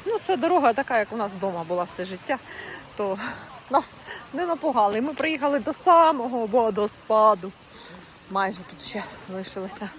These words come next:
декілька метрів пройти. І все. І вже сідає телефон. Я буду закінчувати. Бачите, багато людей. Фух. Да. Треба було на Калибу заїжджати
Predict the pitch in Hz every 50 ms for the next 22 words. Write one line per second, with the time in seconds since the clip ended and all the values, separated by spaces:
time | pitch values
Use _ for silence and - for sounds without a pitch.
0 | - - - - 339 311 - - - - - - 185 196 196 - 190 175 - -
1 | 202 196 226 214 - - - - - - - - - - - - - - - -
2 | - - 196 214 214 208 202 220 202 196 - - 214 214 208 208 - 277 302 392
3 | 440 392 - - - - - - - - - - - - - - - - - -
4 | - - - - - 233 208 - - - - 170 165 165 - - - - - -
5 | - - - 208 202 208 196 262 226 226 - - 196 185 208 190 196 196 185 -
6 | 180 175 190 190 - 262 285 349 381 - - - - - - - - - - -
7 | - - - - - 190 220 220 208 208 202 220 - - - - - - - -
8 | - - - - - - - - - 196 202 208 202 - 214 196 180 - 196 190
9 | 175 196 233 240 - - - 196 170 196 185 196 233 220 - 196 190 196 185 -
10 | 277 311 381 370 - - - - - - - - - - - 554 - - - -
11 | - - - - - - - - 240 214 165 - - - - - - - - -
12 | - - - - - - - - - - 202 196 196 185 190 185 180 - - -
13 | - - - - - 220 - - - - - - - - - 220 196 202 202 190
14 | 202 226 233 214 220 226 226 220 - 226 226 247 269 233 233 254 220 220 220 233
15 | 214 226 233 233 - 240 262